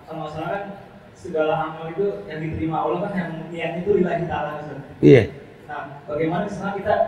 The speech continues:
Speaker 1: beramal itu untuk incar janji Allah gitu, misalnya kalau duha janjinya empat rakaat bakal dipenuhi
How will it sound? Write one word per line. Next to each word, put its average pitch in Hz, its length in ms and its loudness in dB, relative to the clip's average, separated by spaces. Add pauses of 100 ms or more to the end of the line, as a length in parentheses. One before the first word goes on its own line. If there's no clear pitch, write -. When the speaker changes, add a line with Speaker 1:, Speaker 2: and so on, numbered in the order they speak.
Speaker 1:
beramal 202 440 0 (100)
itu 226 120 6 (520)
untuk 180 320 2
incar 190 260 -2
janji 180 320 2
Allah 196 400 6
gitu, 170 160 -2
misalnya 165 480 -4
kalau 170 300 2
duha 185 500 4
janjinya 175 360 -4 (100)
empat - 180 -2
rakaat 170 280 0 (120)
bakal 156 240 -2
dipenuhi 160 460 -4